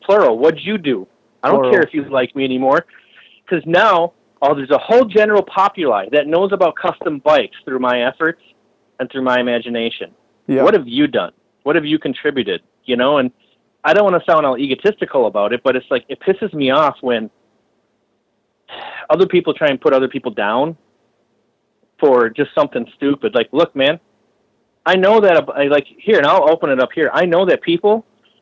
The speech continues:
Speaker 1: uh, wrote to nabs and complained that I won because of, of whoever I am.
Speaker 2: Mm-hmm. Of
Speaker 1: You know
Speaker 2: course
Speaker 1: what,
Speaker 2: they did.
Speaker 1: dude? Here's, here's the problem with that, Joe, I'll tell you, is that it hurts me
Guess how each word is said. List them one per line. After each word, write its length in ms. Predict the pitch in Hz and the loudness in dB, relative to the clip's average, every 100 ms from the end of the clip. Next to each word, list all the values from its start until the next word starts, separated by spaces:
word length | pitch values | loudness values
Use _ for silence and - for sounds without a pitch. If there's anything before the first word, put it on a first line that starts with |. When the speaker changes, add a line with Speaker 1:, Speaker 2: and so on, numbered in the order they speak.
| _ _ _ - | _ _ _ -4
Speaker 1:
uh, 260 | 143 139 131 | 0 2 2
wrote 360 | 135 175 175 - | 4 4 4 0
to 100 | 143 | -2
nabs 420 | 127 147 147 117 | 0 2 0 -2
and 80 | 131 | -8
complained 500 | 135 123 - 143 143 | -10 -8 -4 -2 0
that 100 | 127 | 0
I 120 | 120 | 0
won 400 | 117 113 113 151 165 _ _ _ _ _ _ _ _ _ - | 0 -2 -2 -4 -8 _ _ _ _ _ _ _ _ _ -8
because 300 | 139 151 120 | -2 -2 -2
of, 220 | 117 104 117 | -4 -6 -10
of 140 | 123 117 | -10 -4
whoever 300 | 131 123 131 | 0 2 2
I 160 | 135 135 143 | 2 2 0
am. 200 | 170 180 - | -2 -6 -4
Speaker 2:
Mm-hmm. 400 | 151 139 135 131 | -2 -2 -4 -6
Of 60 | - - - | -12 -12 -4
Speaker 1:
You 60 | 185 | 0
know 80 | 233 | 2
Speaker 2:
course 60 | |
Speaker 1:
what, 160 | 233 233 | 2 2
Speaker 2:
they 80 | 254 | 0
did. 60 | |
Speaker 1:
dude? 140 | 262 - _ _ _ - | 0 -4 _ _ _ -2
Here's, 320 | 294 220 156 | -2 -2 -4
here's 140 | 240 | -2
the 80 | 202 | -4
problem 400 | - 165 180 160 | -2 0 0 0
with 140 | 123 - | -4 -2
that, 240 | 120 113 | -4 -2
Joe, 200 | 127 113 | -2 -2
I'll 60 | 113 | -2
tell 220 | - 151 | 0 -2
you, 140 | 101 - _ _ _ _ _ _ - | -2 -10 _ _ _ _ _ _ -8
is 120 | 165 | 0
that 280 | 170 156 - _ - | 2 2 -2 _ -4
it 100 | 160 | -4
hurts 440 | - 202 214 - | -2 0 0 -2
me 280 | 156 113 104 | -6 -6 -6